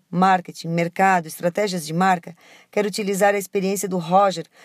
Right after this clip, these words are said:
para mostrar o quanto é importante a participação dos empresários em seus setores através do associativismo.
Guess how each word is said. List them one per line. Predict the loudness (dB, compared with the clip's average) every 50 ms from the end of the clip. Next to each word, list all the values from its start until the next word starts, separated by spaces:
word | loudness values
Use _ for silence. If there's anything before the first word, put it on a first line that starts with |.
| -20 _ _
para | 4 4 4 4
mostrar | 2 0 -4 -4 4 4 4 4
o | 4 -2
quanto | 0 0 0 0 0 -2 -2
é | -4
importante | -2 0 0 0 0 0 -2 -2 -2 -2 -2 -4
a | 0
participação | 2 2 0 0 -2 -8 -4 0 0 0 0 0 -4 -4 -4
dos | -4 -4 -4 -4
empresários | -4 -2 -2 -2 0 2 4 4 4 4 2 -2 -12 -16 _ -6
em | -4 -4
seus | -2 -2 -2 -2 -2
setores | -4 -6 -6 _ -2 -2 -2 -2 -2 -2
através | -2 -2 0 -2 -2 0 0 0 0
do | 0 2
associativismo. | 2 2 2 0 -6 -10 -6 -4 -4 -4 -4 -6 -8 -6 -8 -8 -8 -10 -14